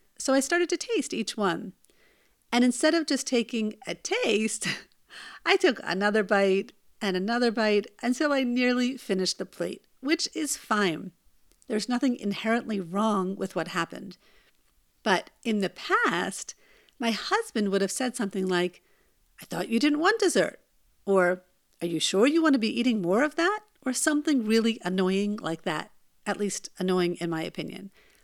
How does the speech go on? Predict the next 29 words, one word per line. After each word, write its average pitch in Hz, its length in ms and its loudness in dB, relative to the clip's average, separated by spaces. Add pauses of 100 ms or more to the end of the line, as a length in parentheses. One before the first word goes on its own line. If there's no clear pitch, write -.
(540)
But 254 140 -2
this 320 200 -2
time, 214 520 0 (300)
he 247 240 0
didn't 285 300 2 (100)
do 262 220 4
that. - 300 -4 (960)
He 294 180 4
actually 285 260 2
didn't 233 180 0
say 180 220 2
anything. 254 560 0 (800)
I 330 160 6
actually 226 360 0
think 202 400 0
he 214 180 -4
was 185 180 -4 (140)
efforting 165 600 -2 (260)
in 190 200 2
not 165 280 -4
saying 175 380 -2
anything. - 560 -10
I 208 60 0
really 226 280 2
do. 190 380 0 (440)
And 208 80 0
I 208 100 6
noticed 247 500 2
that. - 260 -6